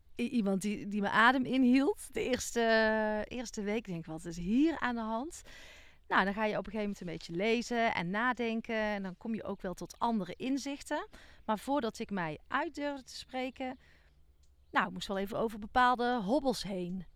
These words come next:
Het werd vooral een beetje op schuld en schaamte, eh, voor mijn gevoel, eh, ja, asociaal als je anders denkt. Dat rijmt zo niet met deze tijd voor mij. En, en ook niet met mijn eigen kernwaardes van de rechtvaardigheid en, eh, ga staan voor waar je in gelooft en jezelf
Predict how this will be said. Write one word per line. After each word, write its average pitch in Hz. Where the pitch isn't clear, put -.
Het -
werd -
vooral 233
een 202
beetje 202
op -
schuld 247
en -
schaamte, 240
eh, 147
voor -
mijn 240
gevoel, 233
eh, -
ja, 196
asociaal 226
als 247
je -
anders 247
denkt. 247
Dat 262
rijmt 233
zo 294
niet 254
met 202
deze 208
tijd 262
voor -
mij. 165
En, 196
en 202
ook 233
niet 254
met 202
mijn 214
eigen 214
kernwaardes 202
van 202
de 190
rechtvaardigheid 214
en, 202
eh, 190
ga -
staan 220
voor 214
waar 214
je 208
in 214
gelooft 202
en 214
jezelf 214